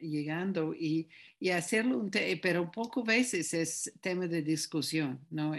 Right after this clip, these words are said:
La realidad está ahí, pero nadie está realmente a cargo de, de, o ne-, no, o, wo-,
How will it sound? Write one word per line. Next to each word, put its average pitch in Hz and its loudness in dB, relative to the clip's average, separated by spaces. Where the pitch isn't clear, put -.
La 160 2
realidad 196 4
está 175 0
ahí, 170 0
pero 160 2
nadie 160 2
está 156 -2
realmente 160 0
a 160 -4
cargo 170 0
de, 151 -2
de, 151 -6
o 185 0
ne-, 202 0
no, 208 2
o, 190 -6
wo-, 208 -2